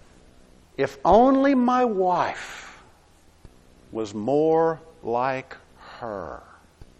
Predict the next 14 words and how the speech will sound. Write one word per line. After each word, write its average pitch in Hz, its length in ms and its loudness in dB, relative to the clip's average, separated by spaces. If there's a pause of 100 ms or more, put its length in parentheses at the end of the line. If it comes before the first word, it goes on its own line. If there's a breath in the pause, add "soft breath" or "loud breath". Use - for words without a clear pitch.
(1000 soft breath)
I 113 420 -2
would 120 300 -8
be 87 400 -8 (600)
a 82 180 -8
happy 87 560 -12
man"? 76 320 -16 (1300 soft breath)
And 113 240 -8
men, 147 320 0
please 165 600 -2
don't, 107 340 -2 (1120 soft breath)
please 151 500 -4
don't 107 260 -6
say 107 320 -8
anything. 139 500 -10